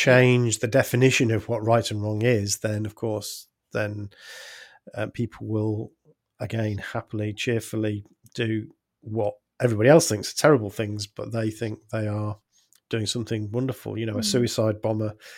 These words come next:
Speaker 2: um, they're not doing it because they think what they're doing is evil. They're doing it because they genuinely believe what they're doing is
Speaker 1: Mm.
Speaker 2: right.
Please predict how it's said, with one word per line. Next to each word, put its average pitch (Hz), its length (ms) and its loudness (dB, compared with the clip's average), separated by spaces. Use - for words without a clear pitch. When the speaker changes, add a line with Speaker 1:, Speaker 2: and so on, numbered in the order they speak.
Speaker 2:
um, 107 600 0
they're 120 140 0
not 117 160 2
doing 131 220 8
it 117 240 2
because 113 680 -2
they 117 140 -2
think 123 260 0
what 120 120 0
they're 113 120 2
doing 117 240 4
is 113 160 4
evil. 123 300 4
They're 113 100 2
doing 123 300 6
it 110 100 2
because 104 280 -4
they 110 180 -2
genuinely 110 640 -2
believe 110 400 -4
what 113 140 -6
they're 104 100 -4
doing 107 320 -2
is 98 160 -2
Speaker 1:
Mm. 92 60 -4
Speaker 2:
right. 113 280 -4